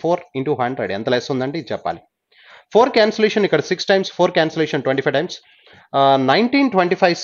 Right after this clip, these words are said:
ఫోర్ సెవెంటీ ఫైవ్, ఫోర్ సెవెంటీ ఫైవ్ by six. ఫోర్ ఎయిటీ అయితే ఎయిటీ టైమ్స్ పోతుంది. ఫోర్ ఎయిటీ కాదు కాబట్టి ఇది సెవెంటీ నైన్, uh, one by six percentage. Therefore, the water is, uh, seventy nine one by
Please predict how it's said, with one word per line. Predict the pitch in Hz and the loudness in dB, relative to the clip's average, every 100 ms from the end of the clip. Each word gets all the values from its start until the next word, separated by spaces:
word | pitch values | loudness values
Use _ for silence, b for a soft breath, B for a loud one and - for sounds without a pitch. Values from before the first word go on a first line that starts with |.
| - | 0
ఫోర్ | 160 - | 0 2
సెవెంటీ | 143 123 - | -2 -2 -4
ఫైవ్, | 110 - | -6 -4
ఫోర్ | 160 185 - - | 0 0 0 -2
సెవెంటీ | 151 151 160 165 - | 0 0 -2 -6 -4
ఫైవ్ | 147 131 135 113 | 2 2 2 0
by | 117 117 - | -2 -4 -10
six. | 175 - - - _ _ _ b b b - | -10 -10 -16 -18 _ _ _ b b b 2
ఫోర్ | 202 269 262 | 6 6 4
ఎయిటీ | 233 226 | 4 2
అయితే | 208 226 | 4 4
ఎయిటీ | 180 175 | 4 2
టైమ్స్ | 165 175 - | 0 0 -2
పోతుంది. | 139 117 135 175 _ _ _ _ - | -2 -2 -6 -8 _ _ _ _ 0
ఫోర్ | 190 214 | 4 4
ఎయిటీ | 214 180 | 2 4
కాదు | 160 160 | 2 4
కాబట్టి | 160 156 143 | 2 2 2
ఇది | 123 - 147 | 0 -2 0
సెవెంటీ | 139 156 165 170 160 151 120 | 2 2 0 -2 -2 0 0
నైన్, | 123 131 135 135 135 131 | 2 0 0 -2 -2 0
uh, | 120 110 | 0 0
one | 120 113 | -2 0
by | 117 - | -2 -4
six | 123 - 101 | -12 -12 -12
percentage. | 82 92 - - _ b b - 165 | -12 -16 -20 -20 _ b b 0 4
Therefore, | 226 - 135 127 b b _ 131 | 4 4 2 2 b b _ 0
the | 131 | 4
water | 165 208 220 214 208 | 4 4 0 0 0
is, | 160 147 135 | 0 4 4
uh, | 117 - | 2 -2
seventy | 151 180 180 180 | 0 0 0 2
nine | 160 165 139 | 2 2 0
one | 131 | 2
by | 143 | 0